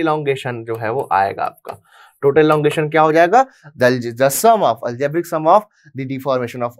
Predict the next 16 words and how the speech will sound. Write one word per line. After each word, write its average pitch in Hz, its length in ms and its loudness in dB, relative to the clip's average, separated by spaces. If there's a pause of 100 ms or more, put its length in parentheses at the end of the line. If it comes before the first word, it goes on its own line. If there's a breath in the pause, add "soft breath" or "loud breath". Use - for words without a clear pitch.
all 117 220 2
the 147 120 -4
members, 170 500 0
ठीक 214 140 -6
है? 180 60 -2 (280)
तो 147 60 -12
सभी 165 260 -2
को 185 160 0
जोड़ 151 280 0
देते 175 260 -2
हैं 175 80 -4
हम 143 180 -4
लोग। 135 260 0 (340 soft breath)
अ, 120 40 4 (240)
एरिया 170 380 4
सबका, 151 460 0